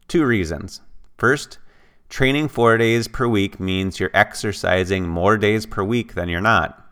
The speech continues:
In the long run, that's how you establish a habit of exercise. Second,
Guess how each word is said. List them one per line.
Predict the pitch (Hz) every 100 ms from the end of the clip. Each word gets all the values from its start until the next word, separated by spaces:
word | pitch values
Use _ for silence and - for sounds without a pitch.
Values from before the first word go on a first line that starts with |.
| - - - _ _ _
In | 90 87
the | 87
long | 92 131 151
run, | 98 82 80 85 -
that's | - 95 -
how | 104
you | 101 90
establish | 87 - 80 82 82 -
a |
habit | - - 98 98 90 -
of | 82 82
exercise. | 98 - 90 - - - - _ _ _ _ _ _ _
Second, | - 107 - 131